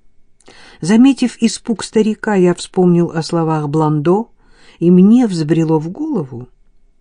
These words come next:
полюбоваться широкой, головокружительной панорамой посеребренных луною крыш и городских огней с той стороны холма, зрелищем, недоступным всем прочим обитателям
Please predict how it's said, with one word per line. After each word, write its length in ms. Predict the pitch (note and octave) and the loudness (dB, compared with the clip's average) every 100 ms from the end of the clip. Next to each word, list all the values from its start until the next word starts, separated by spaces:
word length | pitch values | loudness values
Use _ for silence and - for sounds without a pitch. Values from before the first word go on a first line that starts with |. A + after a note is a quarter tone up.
| - | -10
полюбоваться 680 | C#3+ C#3+ D#3 D#3 D#3+ - D3 | -6 -2 -2 -2 -4 -6 -10
широкой, 840 | - - E3 F3+ A3 A3+ - G3+ - - - _ - | -6 -2 0 2 0 -4 -10 -12 -14 -20 -20 _ -6
головокружительной 920 | D3 D#3+ E3 G3+ G3+ B3 - G3 F#3 | -2 -2 -2 -4 -4 -4 -4 -2 -2
панорамой 760 | F3 E3 D#3+ D#3+ D#3 D#3+ D#3+ - _ _ - - - | -2 -2 -2 -4 -4 -6 -8 -14 _ _ -20 -14 -8
посеребренных 720 | D3 E3 D#3+ E3+ G#3 G3 F#3 | -2 0 2 2 2 0 -2
луною 420 | E3 F3 E3 E3+ | 0 2 2 0
крыш 640 | E3 - D#3 D#3 D#3 - - - - - - | -4 -6 -4 -4 -6 -14 -20 -20 -20 -16 -8
и 80 | |
городских 920 | B2+ D3+ D#3 - - - A#3 A#3+ - - | -4 0 -2 -4 -14 -6 -2 -2 -6 -6
огней 580 | F#3 E3 D#3+ D#3 D#3 D3 | -4 -2 -2 -2 -2 -4
с 160 | - | -8
той 240 | - F3 E3 | 0 2 2
стороны 460 | - D3 D3 D3+ | -4 -6 -4 -4
холма, 580 | - C#3+ C#3+ C#3 C#3+ D3 - - - - | -6 -6 -6 -6 -6 -10 -16 -20 -18 -6
зрелищем, 800 | C#3+ F#3 G3+ G#3 G3 F3+ F#3 F#3+ | 2 4 4 4 0 -2 2 4
недоступным 800 | F#3 F#3 F3+ - F#3+ F#3 F3+ F3 - - _ | 4 2 -2 -4 -6 -2 -2 -2 -8 -20 _
всем 400 | - - G#3 G#3 | -12 -2 0 0
прочим 480 | - F#3 F3+ - F3 | 0 -2 -2 -2 -4
обитателям 760 | D#3 E3+ D#3 D3+ D3+ D#3 D3+ | -4 -6 -6 -6 -4 -4 -6